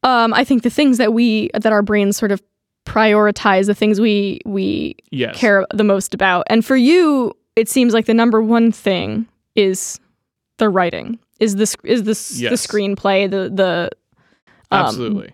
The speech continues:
Speaker 2: I can
Speaker 1: yeah.
Speaker 2: forgive a lot. If
Speaker 1: Yeah.
Speaker 2: the screenplay is good, but the movie looks like crap and the acting is crap,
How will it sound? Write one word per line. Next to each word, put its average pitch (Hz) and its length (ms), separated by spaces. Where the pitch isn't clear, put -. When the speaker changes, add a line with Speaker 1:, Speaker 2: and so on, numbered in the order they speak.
Speaker 2:
I 165 80
can 254 140
Speaker 1:
yeah. - 60
Speaker 2:
forgive 175 360
a 165 60
lot. 123 380
If 226 80
Speaker 1:
Yeah. 190 80
Speaker 2:
the - 60
screenplay 185 540
is 139 140
good, 143 420
but 139 140
the 127 80
movie 156 340
looks 147 280
like 135 140
crap 127 440
and 131 120
the 123 100
acting 131 360
is 123 120
crap, 117 460